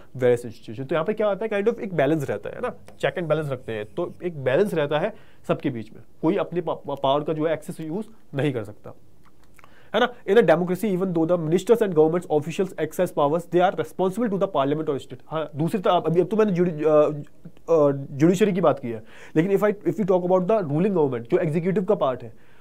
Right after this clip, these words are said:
तो यहाँ पर ये किसको आंसरेबल होती है, तो पार्लियामेंट को,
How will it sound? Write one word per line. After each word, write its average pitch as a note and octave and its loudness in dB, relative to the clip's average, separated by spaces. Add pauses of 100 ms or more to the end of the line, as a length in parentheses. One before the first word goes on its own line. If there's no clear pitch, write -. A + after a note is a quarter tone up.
तो G#3+ 2
यहाँ E3+ 4
पर A#3 2 (200)
ये E3+ 6
किसको B3 4
आंसरेबल G3 4
होती F#3+ 4
है, A#3+ 4
तो B3+ 0
पार्लियामेंट B2 2
को, A#2+ -12